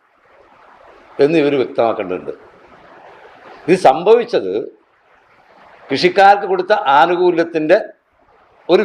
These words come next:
വിഹിതം കൃഷി ഓഫീസറുമായി ഉൺ-, ഉണ്ടാക്കിയ അഗ്രിമെന്റിന്റെ ഭാഗമായി ഒരു, ഒരു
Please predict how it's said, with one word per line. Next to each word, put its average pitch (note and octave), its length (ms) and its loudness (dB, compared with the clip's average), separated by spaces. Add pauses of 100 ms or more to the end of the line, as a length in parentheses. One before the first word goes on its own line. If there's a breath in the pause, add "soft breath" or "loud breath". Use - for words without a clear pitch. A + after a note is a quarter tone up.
വിഹിതം C3+ 400 0 (2500)
കൃഷി E3 280 -2
ഓഫീസറുമായി G#3 640 2
ഉൺ-, F3 120 -8 (100)
ഉണ്ടാക്കിയ F3 380 2
അഗ്രിമെന്റിന്റെ D#3+ 440 -2
ഭാഗമായി D3+ 420 0
ഒരു, E3 100 -6 (140)
ഒരു F3+ 100 -2